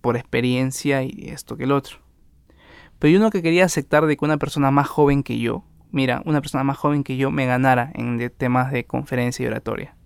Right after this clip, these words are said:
Pero llegó, llegué a verlo, diré, llegué a verlo, llegué a ver como un jo-, un joven, tres, cuatro años menor que yo, la sacó la del estadio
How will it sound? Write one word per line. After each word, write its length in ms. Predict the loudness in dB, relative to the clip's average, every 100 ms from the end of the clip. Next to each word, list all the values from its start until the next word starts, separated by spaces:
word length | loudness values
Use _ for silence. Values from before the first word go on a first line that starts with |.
| _ -20 -20 -20 -20 -20 -20 _
Pero 200 | 4 4
llegó, 540 | 4 2 6 6 4 0 -6
llegué 320 | 0 4 6
a 60 | 6
verlo, 260 | 6 4
diré, 280 | 2 0 -4 -8
llegué 220 | -4 2
a 40 | 6
verlo, 420 | 6 6 2 0 -6 -20 -20 -8
llegué 260 | 0 4 6
a 40 |
ver 180 | 6 4
como 200 | 2 0
un 80 | -2
jo-, 260 | 2 2
un 300 | 2 0 -4
joven, 520 | -4 4 6 6 2 -6 _ _ _
tres, 240 | 0 2 2
cuatro 360 | 2 2 4
años 420 | 2 2 0 -4 -8
menor 320 | -2 0 -2
que 160 | -4 0
yo, 280 | 0 -2 -8 -20 -20 -20 -20 -20 -2
la 240 | 4 6
sacó 400 | 6 0 2 4
la 60 | 6
del 160 | 4
estadio 600 | 2 2 4 4 2 -2